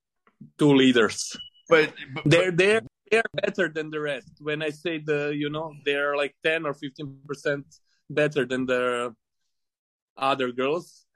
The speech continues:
Speaker 1: And then you have Halep, who is also high-class player, who is maybe ten percent better. And then, you know, then it goes, the margins are very small afterwards.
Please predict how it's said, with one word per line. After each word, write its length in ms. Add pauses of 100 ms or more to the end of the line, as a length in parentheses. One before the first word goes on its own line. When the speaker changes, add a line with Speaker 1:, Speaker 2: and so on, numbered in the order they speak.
(120)
Speaker 1:
And 120
then 100
you 80
have 220
Halep, 440 (100)
who 100
is 140
also 300
high-class 600
player, 320
who 180
is 140
maybe 280
ten 180
percent 360
better. 380
And 200
then, 400 (200)
you 160
know, 240 (120)
then 220
it 140
goes, 500 (400)
the 100
margins 640
are 120
very 220
small 380
afterwards. 680